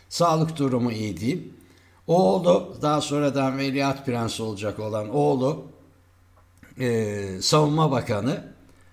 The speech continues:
Yemen'de Husiler olaya hakim olmuş, İran hakim olmuş. Birleşik Arap Emirlikleri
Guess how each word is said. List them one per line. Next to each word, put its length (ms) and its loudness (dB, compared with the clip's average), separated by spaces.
Yemen'de 880 -2
Husiler 680 -2
olaya 480 0
hakim 420 2
olmuş, 480 -6
İran 440 0
hakim 480 0
olmuş. 540 -4
Birleşik 460 0
Arap 300 -2
Emirlikleri 800 -2